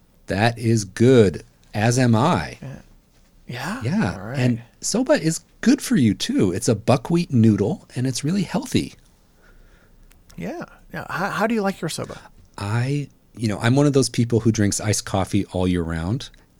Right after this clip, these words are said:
Speaker 1: and I like cold soba.
Speaker 2: <laughs> Really?
Speaker 1: Yes.
Speaker 2: Wow. Well, um, I'm the opposite.
Speaker 1: <laughs>
Speaker 2: I will have hot
Speaker 1: No.
Speaker 2: soup soba,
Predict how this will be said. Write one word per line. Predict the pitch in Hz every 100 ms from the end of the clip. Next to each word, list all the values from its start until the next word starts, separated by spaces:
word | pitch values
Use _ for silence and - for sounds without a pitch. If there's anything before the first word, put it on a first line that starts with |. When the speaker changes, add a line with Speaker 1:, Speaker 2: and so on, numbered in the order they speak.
| _ _ -
Speaker 1:
and | 95
I | 110 120
like | 127 120 120 - -
cold | 392 113 107
soba. | - 92 90 76 285 - - - -
Speaker 2:
<laughs> | - - - - - - 123 -
Really? | 226 330 285
Speaker 1:
Yes. | 90 - - - - - - _ -
Speaker 2:
Wow. | 131 170 139 -
Well, | 175 185 165 -
um, | 165 156
I'm | 156 196
the | 190 175
opposite. | 202 185 - 135 175 - 180
Speaker 1:
<laughs> | - -
Speaker 2:
I | -
will | 240 202
have | 185 175 165 - - - _
hot | - - 185 185 _ 107
Speaker 1:
No. | 87 - _
Speaker 2:
soup | - - 180 175
soba, | - 143 127 131 127